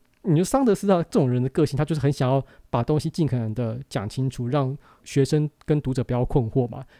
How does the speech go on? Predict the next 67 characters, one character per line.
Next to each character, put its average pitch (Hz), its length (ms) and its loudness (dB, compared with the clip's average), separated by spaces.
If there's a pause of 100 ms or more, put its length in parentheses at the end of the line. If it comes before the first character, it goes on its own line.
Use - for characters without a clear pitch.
(100)
就 131 120 -4
尽 160 180 0
可 139 60 2
能 120 140 0
高 196 200 2
效 180 160 0
地 127 80 2
学 - 100 -6
到 139 120 0
该 139 120 0
学 120 140 -4
的 117 60 -2
东 123 180 -2
西。 117 240 -6 (400)
可 147 140 0
是 233 100 2
可 180 100 0
能 135 80 4
就 170 80 -2
是 180 80 0
因 185 60 6
为 185 60 4
受 180 160 2
限 175 100 4
这 165 80 2
种 113 100 2 (100)
篇 185 280 2
幅， 117 380 -4
所 185 100 2
以 - 20 4
他 175 80 4
就 175 120 -2
是 143 280 2 (160)
真 220 140 4
的 165 80 6
没 139 80 4
有 135 60 2
办 113 200 0
法 - 60 -14 (260)
再， 131 380 4
再 139 160 4
开 - 240 2
展 104 200 0
更 131 140 2
多 117 240 2
东 123 180 2
西 123 140 -4
下 117 200 -2
去 113 100 -2
细 107 220 -8
讲。 - 200 -12 (460)
这 240 140 -2
个 151 100 2
是 170 140 -2
我 120 100 0
觉 127 80 -4
得 117 60 -2
这 160 100 -2
本 117 100 -2
书 131 200 -4
可 131 100 -2
能 113 120 -2
第 170 140 2
二 135 60 4
个 123 100 -2
可 - 140 -2
以， 117 180 0